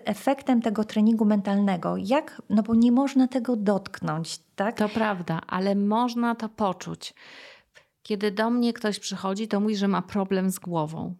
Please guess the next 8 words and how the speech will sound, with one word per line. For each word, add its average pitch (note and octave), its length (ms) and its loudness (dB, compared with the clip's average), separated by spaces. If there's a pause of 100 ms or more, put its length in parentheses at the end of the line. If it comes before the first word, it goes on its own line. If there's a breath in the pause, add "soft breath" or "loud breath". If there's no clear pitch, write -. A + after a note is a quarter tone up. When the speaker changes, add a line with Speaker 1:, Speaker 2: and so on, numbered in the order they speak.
(840 loud breath)
Speaker 2:
W - 140 -12
efekcie G#3 760 -2
treningu G3 560 0
mentalnego G3 600 0
i F#3 60 0
pracy G3 360 -4
nad F3+ 220 -2
sobą F3 580 -2